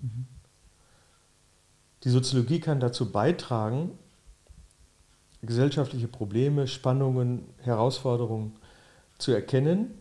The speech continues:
Speaker 2: zu analysieren und zu verstehen und also zu erklären.
Speaker 1: Mhm.
Speaker 2: Und dann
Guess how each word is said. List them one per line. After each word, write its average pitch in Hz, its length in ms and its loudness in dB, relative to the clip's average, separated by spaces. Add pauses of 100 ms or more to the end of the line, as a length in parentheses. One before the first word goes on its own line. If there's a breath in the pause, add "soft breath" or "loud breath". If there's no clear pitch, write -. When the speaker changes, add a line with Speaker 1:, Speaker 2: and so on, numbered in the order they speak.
(960)
Speaker 2:
zu - 240 -4
analysieren 151 800 2 (200)
und 127 140 0
zu 127 100 -4
verstehen 104 640 -4 (120)
und 110 160 -10
also 104 180 -6
zu - 180 -8
erklären. 110 420 -6
Speaker 1:
Mhm. 92 140 -18 (440 loud breath)
Speaker 2:
Und 127 200 2
dann 165 240 4